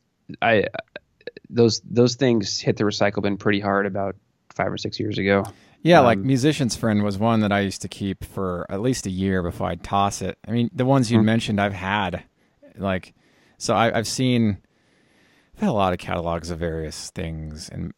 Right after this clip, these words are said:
Speaker 2: come through my, my own personal ethos. So, like, things just, they,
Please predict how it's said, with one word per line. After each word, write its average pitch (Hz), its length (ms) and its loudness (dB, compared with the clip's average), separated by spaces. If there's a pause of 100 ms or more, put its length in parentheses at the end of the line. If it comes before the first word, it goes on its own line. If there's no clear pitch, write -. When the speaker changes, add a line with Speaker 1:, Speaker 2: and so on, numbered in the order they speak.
(160)
Speaker 2:
come 92 200 -6
through 87 220 -8
my, 82 360 -8 (380)
my 92 260 -2
own 92 180 -2
personal 95 400 -8
ethos. 87 420 -6
So, 92 280 -6
like, 90 240 -6 (120)
things 110 280 -2
just, 98 340 -8
they, 95 180 -6